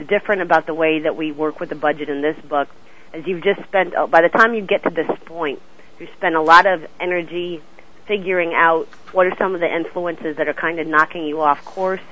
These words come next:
figuring out where you are in the change process. Maybe you're not ready yet to cut up all your credit cards, but maybe you can pay an extra ten dollars a month on them or something, figuring out where you are there. You need to be looking at those things right next to your numbers. So, for example, when we're having you chart your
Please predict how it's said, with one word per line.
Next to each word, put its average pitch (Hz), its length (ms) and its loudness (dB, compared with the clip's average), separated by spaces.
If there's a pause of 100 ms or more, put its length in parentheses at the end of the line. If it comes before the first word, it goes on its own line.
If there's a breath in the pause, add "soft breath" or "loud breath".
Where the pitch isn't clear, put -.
(600 soft breath)
figuring 170 480 -2
out 156 260 2 (340)
where 214 200 2
you 202 260 0
are 175 240 6
in 170 100 -2
the 156 80 -2
change 156 360 -8
process. 151 360 -2
Maybe 160 220 -4
you're 175 100 -6
not 165 300 0
ready 165 240 0
yet 160 300 -4
to - 80 -20
cut 175 240 -2
up 165 120 -4
all 165 140 0
your 147 140 -4
credit - 320 -6
cards, 139 340 0
but 147 100 -6
maybe 151 240 -2
you 151 120 -6
can 143 160 -8
pay 156 240 -2
an 151 80 -2
extra 143 260 -8
ten 151 240 -6
dollars 147 320 0
a 147 60 -8
month 143 280 -4
on 135 200 -6
them 131 120 -8
or 135 140 -8
something, 127 320 -8 (240 soft breath)
figuring 170 300 -2
out 156 120 2
where 160 140 0
you 156 200 0
are 151 140 6
there. 151 280 2 (300 loud breath)
You 220 100 -6
need 254 180 -2
to 285 80 -2
be 220 140 -2
looking 202 340 0
at 165 140 -6
those 185 200 0 (120)
things 160 200 -2 (300)
right 233 180 6
next - 300 -4
to 170 80 -16
your 151 120 -14
numbers. 131 360 -10 (680 soft breath)
So, 190 120 6
for 190 140 2
example, 180 520 2
when 180 200 2
we're 180 160 6
having 185 300 4
you 185 80 -6
chart 196 280 2
your 165 120 -8